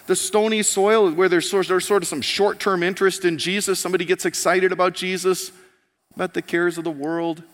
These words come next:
sort of drown it out and dies off quickly. The thorny soil is where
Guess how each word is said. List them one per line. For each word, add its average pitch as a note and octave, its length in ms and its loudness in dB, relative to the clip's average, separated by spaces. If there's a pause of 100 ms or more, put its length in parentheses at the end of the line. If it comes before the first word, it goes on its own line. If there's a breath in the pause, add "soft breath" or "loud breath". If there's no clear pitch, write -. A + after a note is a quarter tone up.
(320 soft breath)
sort C#3+ 240 -6
of D3 80 -4
drown C#3+ 280 -4
it D3 120 -2
out C#3 280 -2
and A2+ 200 -8 (460)
dies A#2+ 260 -2
off A#2 200 -8
quickly. - 420 -12 (680)
The A2+ 80 -2
thorny C#3 360 0
soil C#3 440 -2
is G#2+ 200 -4
where A2+ 280 -4